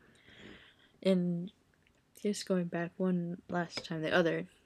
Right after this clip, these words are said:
thing that I wanted to highlight from the book, um, and specifically it goes around, like, athletes making choices, and goes, "Athletes are making choices about things that even scientists don't know a ton about and disagree on.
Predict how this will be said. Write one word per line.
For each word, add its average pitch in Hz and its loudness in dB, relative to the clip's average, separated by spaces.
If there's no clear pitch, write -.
thing 156 -2
that 147 -2
I 147 -2
wanted 143 -4
to - -14
highlight 165 -4
from 151 -6
the - -2
book, 160 -4
um, - -4
and 160 -2
specifically 180 -2
it 156 -4
goes 151 -2
around, 147 -4
like, 143 -6
athletes 135 -4
making 139 -2
choices, 143 -2
and 151 -8
goes, 147 -6
"Athletes 147 -4
are 151 -4
making 156 -4
choices 180 -2
about 165 -2
things 156 -2
that 156 0
even 156 -2
scientists 147 -4
don't 139 -2
know 143 -2
a 143 0
ton 143 -6
about 139 -2
and 139 -4
disagree 139 -2
on. 143 -4